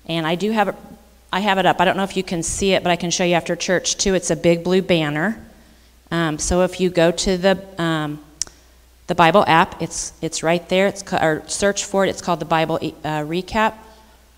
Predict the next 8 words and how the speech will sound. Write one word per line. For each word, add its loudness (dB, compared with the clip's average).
Um, -2
basically 0
what 2
you 0
do 2
with -2
this -2
Bible 0